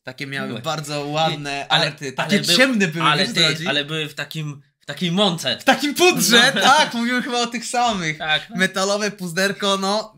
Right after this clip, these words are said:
Speaker 2: No było.
Speaker 1: Takich
Speaker 2: On-,
Speaker 1: rzeczy już
Speaker 2: one
Speaker 1: teraz
Speaker 2: by-,
Speaker 1: nie
Speaker 2: one
Speaker 1: sprzedają.
Speaker 2: były, one były, cytując tutaj wielkiego erudytę, pszne.
Speaker 1: <laughs> Ale tak czułem, że to jest trochę, wiesz, taki produkt z trochę innej epoki.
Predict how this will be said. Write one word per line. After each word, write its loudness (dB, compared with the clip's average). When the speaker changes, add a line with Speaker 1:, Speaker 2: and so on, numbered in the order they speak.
Speaker 2:
No -16
było. -12
Speaker 1:
Takich 0
Speaker 2:
On-, 0
Speaker 1:
rzeczy 0
już -2
Speaker 2:
one -2
Speaker 1:
teraz 0
Speaker 2:
by-, -8
Speaker 1:
nie -2
Speaker 2:
one -4
Speaker 1:
sprzedają. 0
Speaker 2:
były, -4
one -6
były, -14
cytując -16
tutaj -18
wielkiego -14
erudytę, -12
pszne. -6
Speaker 1:
<laughs> -2
Ale 2
tak -4
czułem, -4
że -6
to -6
jest -4
trochę, -10
wiesz, -4
taki -12
produkt -4
z -16
trochę -6
innej -2
epoki. -8